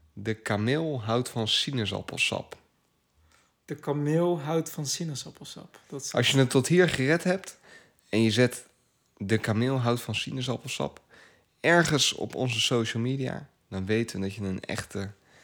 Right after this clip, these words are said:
Speaker 2: Baas bent.
Speaker 1: zeepkast, ja, we moeten eigenlijk ook een woord daarvoor bedenken. Beliebers,
Speaker 2: Ja, Lady
Speaker 1: eh,
Speaker 2: Gaga heeft, eh,
Speaker 1: ze-,
Speaker 2: Little Monsters.
Speaker 1: de Little Monsters.
Speaker 2: S-,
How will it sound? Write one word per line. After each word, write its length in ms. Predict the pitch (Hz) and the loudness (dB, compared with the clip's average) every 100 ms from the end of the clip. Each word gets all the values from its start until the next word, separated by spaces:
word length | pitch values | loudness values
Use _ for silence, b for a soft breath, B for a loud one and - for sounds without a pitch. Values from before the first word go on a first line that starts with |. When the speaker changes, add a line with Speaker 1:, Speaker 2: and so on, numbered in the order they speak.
| b b b b _ | b b b b _
Speaker 2:
Baas 200 | 143 139 | -8 -6
bent. 100 | - | -4
Speaker 1:
zeepkast, 1600 | 98 - 123 127 - - 104 - - - - - - - - - - - | 0 6 6 6 2 2 4 4 0 -4 -6 -2 -2 -4 -6 -10 -16 -14
ja, 200 | - 113 90 | -6 -6 -4
we 80 | |
moeten 200 | 98 110 | -4 -2
eigenlijk 320 | - 127 139 123 | 0 0 0 0
ook 60 | |
een 60 | 110 | 0
woord 200 | 127 131 | 2 2
daarvoor 300 | 95 92 92 | 0 0 -2
bedenken. 440 | - 95 - - | -2 -6 -8 -8
Beliebers, 640 | 92 101 110 127 120 139 147 | -4 0 2 2 2 4 6
Speaker 2:
Ja, 40 | |
Lady 140 | 156 156 | 6 6
Speaker 1:
eh, 60 | |
Speaker 2:
Gaga 300 | 151 156 160 | 8 6 6
heeft, 320 | 147 143 - | 2 -2 -2
eh, 120 | 143 143 | 0 2
Speaker 1:
ze-, 180 | 139 | 2
Speaker 2:
Little 220 | 139 143 139 | 6 6 6
Monsters. 560 | 135 151 156 190 208 | 2 0 -2 -4 -6
Speaker 1:
de 160 | - 107 | -6 -2
Little 240 | 110 113 | 0 0
Monsters. 840 | 107 113 113 104 - - - - - | 2 2 0 -2 -8 -8 -8 -8 -12
Speaker 2:
S-, 220 | - - | -14 -14